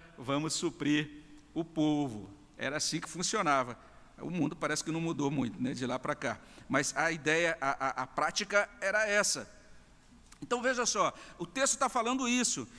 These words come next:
que esses gafanhotos viriam exatamente na pior hora possível, quando a relva estava começando a crescer de novo. E por que era ruim? Porque o rei, nesse caso, ficaria com as primícias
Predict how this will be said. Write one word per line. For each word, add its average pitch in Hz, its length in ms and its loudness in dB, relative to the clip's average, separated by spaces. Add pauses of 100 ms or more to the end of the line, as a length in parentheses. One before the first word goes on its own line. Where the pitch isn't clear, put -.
(160)
que 196 100 0
esses 233 400 2
gafanhotos 208 720 2
viriam 240 580 2
exatamente 240 880 2
na 269 140 2
pior 269 360 4
hora 294 220 4
possível, 254 720 0 (420)
quando 220 200 4
a 233 60 8
relva 226 400 2
estava 254 280 2
começando 269 920 2
a 262 80 2
crescer 262 440 0
de 247 120 -2
novo. 220 260 6
E 220 40 0
por 240 180 -2
que 302 80 4
era 285 120 6
ruim? 269 300 0 (460)
Porque 262 240 -6
o 269 80 -4
rei, 240 440 -2
nesse 214 280 -2
caso, 208 260 -2
ficaria 214 400 -2
com 220 140 -4
as 208 100 0
primícias 214 580 -2